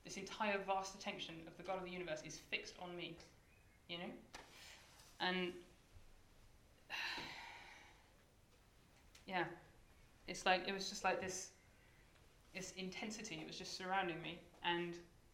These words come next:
I couldn't bear it. I actually thought I was gonna die. Just that the sheer weight of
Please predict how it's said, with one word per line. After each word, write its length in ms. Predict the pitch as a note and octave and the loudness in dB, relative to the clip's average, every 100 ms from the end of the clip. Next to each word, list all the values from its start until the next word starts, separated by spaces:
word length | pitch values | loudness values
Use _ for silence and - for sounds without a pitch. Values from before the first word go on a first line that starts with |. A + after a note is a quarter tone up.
| - - | -16 -6
I 100 | - | 0
couldn't 200 | G#3+ F3+ | 2 4
bear 140 | G3 | 4
it. 140 | D#3+ F#3+ | 4 4
I 80 | G3 | 2
actually 260 | G3+ G3 | 2 0
thought 260 | F#3 F#3+ F3 | 0 -2 -2
I 60 | |
was 100 | E3+ | -2
gonna 200 | F3 E3 | -4 -2
die. 200 | D#3+ D#3+ G#3 - - - - - - - - | 0 0 -2 -8 -20 -20 -20 -20 -20 -8 -2
Just 180 | F#3+ - | -2 -2
that 100 | F#3 | -2
the 60 | |
sheer 280 | E3+ A3 F#3 F3 | 4 6 6 6
weight 280 | F#3+ F#3 - - | 2 0 -2 -2
of 180 | F3+ F3 | 2 2